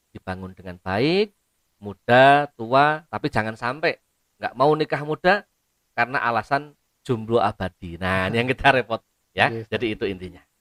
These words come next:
Speaker 1: Itu, Mas.
Speaker 2: Oh, terima kasih sekali, Ustadz, atas penjelasannya. Sangat memberikan pencerahan bagi kami para pemuda yang sering ditanya kapan nikah.
Speaker 1: Iya.
Speaker 2: Nah, mungkin untuk di akhir, Ustadz boleh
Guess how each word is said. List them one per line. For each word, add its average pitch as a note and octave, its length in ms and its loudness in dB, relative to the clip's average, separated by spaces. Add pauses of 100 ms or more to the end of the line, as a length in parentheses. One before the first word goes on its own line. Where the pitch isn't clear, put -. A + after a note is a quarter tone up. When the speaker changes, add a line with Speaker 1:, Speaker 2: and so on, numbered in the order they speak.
(240)
Speaker 1:
Itu, F#2+ 80 -6
Mas. - 160 -10 (420)
Speaker 2:
Oh, A2+ 160 -12 (140)
terima C#3 160 -4
kasih D3+ 240 -4
sekali, D3+ 320 2
Ustadz, D#3 500 6
atas C3 480 2
penjelasannya. A#2+ 720 -4
Sangat B2 320 -6
memberikan B2+ 400 -2
pencerahan C3 580 2
bagi B2+ 320 0
kami C3+ 460 -2
para C3 320 6
pemuda C3 500 2
yang C3+ 320 2
sering C#3 300 0
ditanya C#3 560 0 (320)
kapan C3 320 4
nikah. A2 420 -2
Speaker 1:
Iya. F#2+ 220 -4 (100)
Speaker 2:
Nah, B2 220 -2
mungkin D3+ 340 2
untuk D#3+ 380 4
di D3 100 6
akhir, C#3+ 560 8
Ustadz D3+ 300 6
boleh C#3+ 340 4